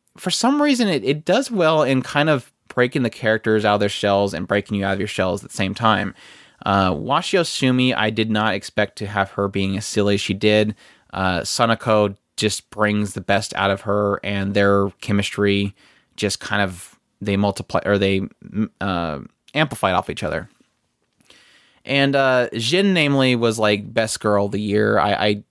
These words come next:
I put her in several lists here and there of, of best girl of the, of the year, um, because she's a big sister type, <laughs> and Andrew has a thing for the big sister types.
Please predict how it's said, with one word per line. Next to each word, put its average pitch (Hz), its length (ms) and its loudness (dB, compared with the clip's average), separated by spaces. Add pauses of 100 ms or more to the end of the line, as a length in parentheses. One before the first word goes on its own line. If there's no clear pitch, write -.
(140)
I 104 140 2
put 101 280 -2
her 104 140 2
in 98 80 0
several 98 400 0
lists 95 280 0
here 95 180 0
and 95 160 2
there 92 240 4
of, 95 200 -4
of 98 200 -2
best 98 260 -2
girl 95 200 0
of 101 60 -4
the, 90 220 -2
of 95 120 -6
the 95 80 -2
year, 95 280 0 (520)
um, 92 260 -2
because 107 480 0
she's 110 320 2
a 107 60 0
big 101 200 0
sister - 340 0
type, 117 400 -2
<laughs> - 40 -6
and 113 320 2
Andrew 110 340 2
has 107 220 0
a 110 60 0
thing 117 260 0
for 113 140 -4
the 113 80 0
big 110 160 0
sister 120 260 -4
types. 117 400 0